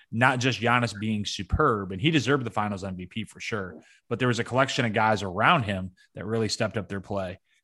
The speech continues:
Chris Middleton's one guy. I, I mean, when they needed buckets,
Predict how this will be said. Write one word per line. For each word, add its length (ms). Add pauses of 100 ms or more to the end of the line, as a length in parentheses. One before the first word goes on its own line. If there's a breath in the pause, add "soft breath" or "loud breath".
Chris 240
Middleton's 380
one 200
guy. 360 (520)
I, 100 (160)
I 80
mean, 340
when 300
they 120
needed 360
buckets, 520